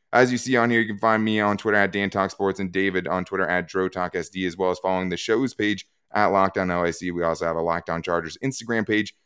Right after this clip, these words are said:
and also a Locked On Chargers Facebook page. We wanna get into some voicemails.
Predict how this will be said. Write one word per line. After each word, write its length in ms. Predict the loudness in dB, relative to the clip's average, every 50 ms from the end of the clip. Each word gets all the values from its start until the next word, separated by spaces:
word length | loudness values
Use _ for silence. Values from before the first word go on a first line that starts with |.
| _ _ _ _ 0
and 200 | 0 2 4 4
also 300 | 2 2 2 0 0 2
a 80 | 2 2
Locked 320 | 2 2 0 0 0 -2
On 100 | -4 -2
Chargers 360 | 0 0 0 0 -2 -6 -4
Facebook 360 | -4 -2 -2 -4 -6 -12 -8
page. 360 | -4 -4 -4 -4 -6 -10 -16 -20 _ _ _ _ _ _ _ 0
We 80 | 2
wanna 260 | 4 4 4 4 2
get 140 | 2 2 2
into 120 | 4 2 2
some 180 | 2 0 2
voicemails. 600 | 4 4 4 4 4 4 4 4 4 4 2 -2